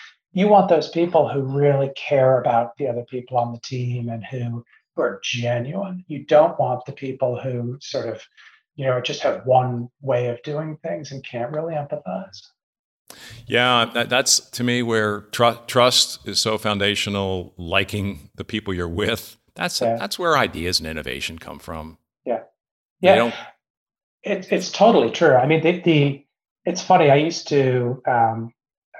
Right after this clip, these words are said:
Speaker 1: I used to, I founded and then, and then worked for a design agency for a couple of years. And, um, and it was really interesting because I, I hadn't really worked with designers. I'd worked with, with art directors, I'd worked with creatives, I'd worked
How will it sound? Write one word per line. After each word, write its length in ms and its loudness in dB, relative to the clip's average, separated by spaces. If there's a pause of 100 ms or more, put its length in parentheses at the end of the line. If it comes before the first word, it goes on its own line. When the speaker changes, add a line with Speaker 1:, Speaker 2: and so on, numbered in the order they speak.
(160)
Speaker 1:
I 80 6
used 320 -2
to, 100 0
I 160 2
founded 580 4
and 120 -2
then, 440 -2
and 160 -2
then 240 -2
worked 480 -2 (180)
for 500 -2 (240)
a 80 -2
design 420 2
agency 540 -6
for 200 -4
a 40 -12
couple 200 -6
of 80 -8
years. 400 -10 (200)
And, 480 0
um, 340 -2 (680)
and 100 4
it 40 6
was 180 -2
really 260 6
interesting 460 0
because 220 0
I, 220 0 (360)
I 100 4
hadn't 460 0
really 300 6
worked 320 2
with 100 -4
designers. 680 -6
I'd 200 -2
worked 360 2
with, 580 -4
with 140 -2
art 240 6
directors, 360 4
I'd 120 -4
worked 200 -4
with 140 -20
creatives, 420 4
I'd 140 -6
worked 240 -2